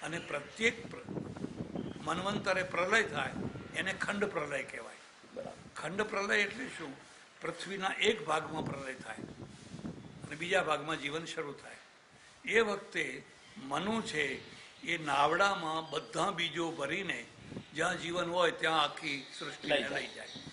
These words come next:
Speaker 1: અને ત્યાં એક નવું જીવન શરૂ થાય. આ રીતે ચૌદ વાર, તેર વાર ખંડ પ્રલય થાય અને ચૌદમી વાર મહાપ્રલય થાય. એટલે હજુ આપણે બે અબજ વર્ષ સુધી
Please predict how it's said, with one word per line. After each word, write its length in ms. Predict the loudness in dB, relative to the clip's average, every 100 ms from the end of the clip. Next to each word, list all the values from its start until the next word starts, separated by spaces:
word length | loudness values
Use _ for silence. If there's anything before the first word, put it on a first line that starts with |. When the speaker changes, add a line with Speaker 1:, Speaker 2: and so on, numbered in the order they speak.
| -8
Speaker 1:
અને 120 | -6 -4
ત્યાં 220 | 0 2
એક 160 | 0
નવું 300 | -2 -2 -4
જીવન 260 | -6 -6 -8
શરૂ 300 | -8 -10 -12 -10
થાય. 140 | -10 -10 -14 -16 -16 -16 -10 0
આ 160 | 0
રીતે 560 | 0 -4 -2 0 0 -6 -18 -20 -20 -16 -6
ચૌદ 280 | -2 0 0
વાર, 320 | 4 4 4 0 -10 -12 0
તેર 240 | 2 4
વાર 420 | 4 4 2 -2
ખંડ 260 | -6 -2 0
પ્રલય 400 | 2 0 0 -2
થાય 360 | -4 -8 -10 -12 -18 -20 -20 -18 -10
અને 140 | -10
ચૌદમી 500 | -6 -4 -4 -2 -2
વાર 280 | 0 0 -2
મહાપ્રલય 680 | -4 0 -2 -2 -8 -10
થાય. 300 | -12 -14 -14 -14 -18 -18 -18 -18 -16 -6
એટલે 200 | -2 -2
હજુ 300 | -4 -2 2
આપણે 320 | 2 2 -2
બે 240 | 2 2
અબજ 420 | 4 2 0 -2 2
વર્ષ 240 | 2 0
સુધી 440 | -4 -8 -8 -10